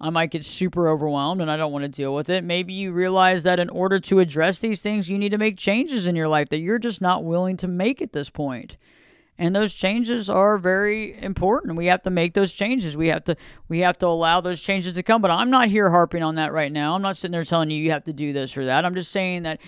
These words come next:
if we eventually wanna make changes, we're gonna have to do some actions. We're gonna have to ha-, make some actionables. We're gonna have to be accountable and, and, and do things.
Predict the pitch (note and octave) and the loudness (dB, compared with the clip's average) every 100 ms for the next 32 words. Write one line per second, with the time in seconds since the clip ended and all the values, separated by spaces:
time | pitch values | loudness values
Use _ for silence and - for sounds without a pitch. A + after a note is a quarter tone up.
0 | - - E3+ F3+ F#3 D#3+ G#3 G#3+ F#3+ E3+ | -20 -6 -2 2 2 2 -2 -2 -2 -2
1 | E3+ A3 B3+ F3 D#3 - D#3 D3+ C#3+ D#3 | -2 0 0 0 -2 -4 -4 -4 -4 -2
2 | D#3+ D#3 D#3 E3 - D#3+ D#3 D3+ D3 D3+ | 0 0 2 2 0 -4 -2 -2 -4 -2
3 | D3 D3 - A2 C3 D3+ D3+ D3+ D#3 D#3 | -2 -2 -6 -8 -8 -8 -4 -2 -2 -2
4 | D3+ D#3 D#3+ D3 C#3+ D3+ E3+ - D#3 C3 | -2 -2 -4 -6 -2 0 0 -2 -6 -4
5 | B2 - - _ D3 D#3+ D3 E3 F3 - | -8 -14 -20 _ -8 -6 -2 0 0 0
6 | D#3+ C#3 E3 D#3 - D3+ A3 G#3+ D3 C3 | -8 -4 -4 -4 0 2 2 0 -4 -4
7 | C3+ D3+ D3+ - D#3+ D#3 D#3+ D3+ F3 B3+ | -6 -6 -8 -8 -10 -8 -10 -6 -4 -2
8 | G3 D#3+ | -2 -4